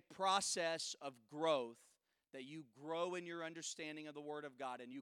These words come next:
conform to His image. That is ultimately holiness. You are separating yourself apart and withdrawing unto Him. Here's what the Bible talks to us about sanctification. This is what the Bible says in First Thessalonians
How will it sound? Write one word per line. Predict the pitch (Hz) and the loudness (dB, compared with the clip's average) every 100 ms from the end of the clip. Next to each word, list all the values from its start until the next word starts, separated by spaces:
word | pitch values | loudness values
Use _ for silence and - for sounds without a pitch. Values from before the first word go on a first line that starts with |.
| - | -10
conform | 135 - 151 147 147 | -16 -12 -8 -8 -8
to | 131 | -6
His | 135 123 117 | -6 -6 -10
image. | 113 101 87 85 - _ _ - _ 113 | -12 -12 -16 -20 -20 _ _ -20 _ 4
That | 190 175 147 - _ - | 6 6 4 -2 _ -14
is | 135 - | -14 -8
ultimately | 170 175 175 - 139 131 131 | 0 0 0 -8 -16 -14 -12
holiness. | 156 151 127 104 92 - | -6 -4 -4 -8 -14 -10
You | 147 | -6
are | 139 | -6
separating | - - 180 - 190 190 185 | -4 0 0 0 4 4 4
yourself | 190 175 190 185 - | -2 -2 -2 -2 -4
apart | - 156 123 104 - _ _ _ | -6 -2 0 -2 -10 _ _ _
and | 127 131 | -6 -2
withdrawing | 143 110 107 160 165 165 131 120 123 _ _ _ - | -2 -4 0 6 6 6 2 -4 -12 _ _ _ -4
unto | 139 139 131 123 | -2 -2 -4 -6
Him. | 123 113 80 _ _ _ | -6 -8 -10 _ _ _
Here's | 208 226 | 0 0
what | 226 | 0
the | 190 | -4
Bible | 180 196 202 185 | 4 6 6 2
talks | 180 196 180 - | 0 0 0 -2
to | 180 | -6
us | 165 | -4
about | 160 156 147 | 0 0 0
sanctification. | - 156 - 135 135 - 120 - 92 95 | 0 -2 -4 -8 -10 -6 -6 -6 -12 -6
This | 147 175 | -4 -4
is | 151 | -2
what | 160 143 | -4 -4
the | |
Bible | 143 151 156 151 | 2 2 2 -2
says | 160 139 | -4 -6
in | 131 | -6
First | - 160 165 - | -6 -4 -4 -2
Thessalonians | 160 - 160 156 160 151 143 | -4 -2 -6 -6 -6 -10 -12